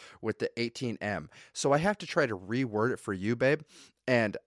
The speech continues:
I get lost along the travels sometimes. So I try to say it how it should be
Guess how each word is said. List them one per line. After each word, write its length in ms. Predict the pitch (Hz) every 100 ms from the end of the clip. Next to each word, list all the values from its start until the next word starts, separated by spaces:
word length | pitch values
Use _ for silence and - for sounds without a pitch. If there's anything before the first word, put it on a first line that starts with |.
| -
I 160 | 113
get 300 | 120 131 131
lost 540 | 107 107 101 - - -
along 380 | 104 98 101 98
the 60 |
travels 460 | - 95 95 123 127
sometimes. 680 | - 143 - 165 202 220 - - - - -
So 520 | - - 123 110 - - _ _ _ _ -
I 120 | 113
try 300 | 110 135 117
to 540 | 104 - 120 107 95 - -
say 400 | - - 131 120
it 160 | 98 - _ _ _ _ _
how 380 | - - 127 110
it 100 | 85 _ _ _ -
should 340 | - 131 143
be 300 | 156 170 180